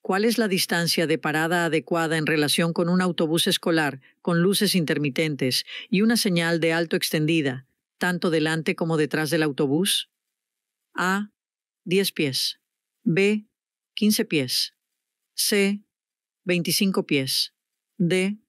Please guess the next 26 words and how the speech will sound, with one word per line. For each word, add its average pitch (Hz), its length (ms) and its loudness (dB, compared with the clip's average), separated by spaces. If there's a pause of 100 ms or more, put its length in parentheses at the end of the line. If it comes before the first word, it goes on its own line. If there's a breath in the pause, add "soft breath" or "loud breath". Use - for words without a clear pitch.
(360)
veinte 170 320 -2
pies. - 500 -2 (440)
La 165 180 0
respuesta 196 540 -2
correcta 160 540 0
es 139 460 -2 (460)
D, 180 420 -2 (520)
veinte 160 360 -2
pies. 135 520 -2 (680)
Los 175 240 0
niños 226 300 4
pueden 214 260 2
cruzar 185 380 0
a 190 60 -2
menos 185 280 2
de 175 100 0
diez 180 240 0
pies 190 200 0
del 202 120 2
autobús 165 440 0
detenido. 151 580 0 (460)
Para 165 200 -2
darles 208 340 0
un 240 100 4
espacio 214 380 0
seguro, 156 540 0